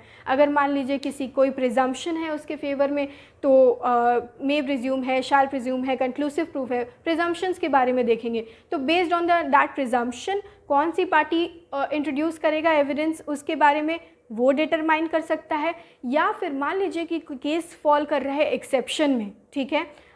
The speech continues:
और सामने वाली पार्टी बोल रहा है कि मैंने क्राइम किया है लेकिन, अ, मैं मेंटली इल था उस पर्टिकुलर पॉइंट ऑफ टाइम में, मैंने मर्डर कमिट किया है लेकिन I was not of sound mind at that particular point of time।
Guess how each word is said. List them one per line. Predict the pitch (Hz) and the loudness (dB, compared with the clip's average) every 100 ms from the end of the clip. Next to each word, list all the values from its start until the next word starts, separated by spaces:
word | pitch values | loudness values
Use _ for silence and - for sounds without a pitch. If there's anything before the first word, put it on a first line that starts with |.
| - | -2
और | 269 | 0
सामने | 294 302 330 370 | 4 2 4 0
वाली | 330 339 | 0 0
पार्टी | 320 277 320 | -2 -2 -4
बोल | 302 302 | -4 -4
रहा | 311 | -2
है | 339 | -2
कि | 339 | -2
मैंने | 285 285 311 | -4 -4 -4
क्राइम | 285 269 320 | -2 -2 -2
किया | 311 285 285 | -2 -2 0
है | 330 320 | 0 0
लेकिन, | 285 339 339 - | -2 -4 -6 -4
अ, | 262 | -4
मैं | 254 285 | -2 0
मेंटली | 320 277 262 294 302 | 0 -2 -2 -2 0
इल | 294 302 | 0 0
था | 294 254 | 2 2
उस | 254 254 | 2 -2
पर्टिकुलर | - 233 247 254 262 | -4 -4 -4 -2 -2
पॉइंट | 262 - 254 247 262 | -4 -6 -4 -2 -4
ऑफ | 262 | -4
टाइम | 240 233 | -4 -2
में, | 233 | -2
मैंने | 247 285 392 | 0 0 0
मर्डर | 320 277 302 | 0 2 2
कमिट | 294 262 269 | 0 -4 -6
किया | - 254 | -2 -2
है | 285 | 0
लेकिन | 302 269 302 | -2 -4 -4
I | 262 262 | -2 0
was | 277 | -2
not | 262 269 302 | -2 -2 -2
of | 339 330 269 | -4 -4 -6
sound | 254 294 | -2 -2
mind | 269 254 262 240 | -2 -2 0 0
at | |
that | 226 233 247 | 0 0 -2
particular | 233 233 240 240 | -6 -6 -4 -4
point | 233 226 | -4 -4
of | 254 | -4
time। | 269 220 208 | -6 -8 -8